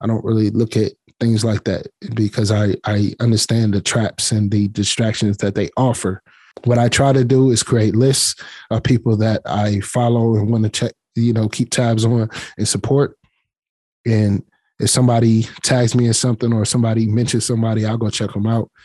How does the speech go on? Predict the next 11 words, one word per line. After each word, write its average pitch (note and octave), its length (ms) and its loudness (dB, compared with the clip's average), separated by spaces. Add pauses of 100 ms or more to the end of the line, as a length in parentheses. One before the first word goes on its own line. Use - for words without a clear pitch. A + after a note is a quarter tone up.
(340)
But A2 100 -2
I, A2 220 -2
I'll, B2+ 400 0
I A#2+ 140 -2
really C#3+ 440 2
try B2+ 300 -2
to A2+ 440 0 (340)
watch A#2 520 -4
what A2+ 140 0
I G#2+ 100 0
put - 340 0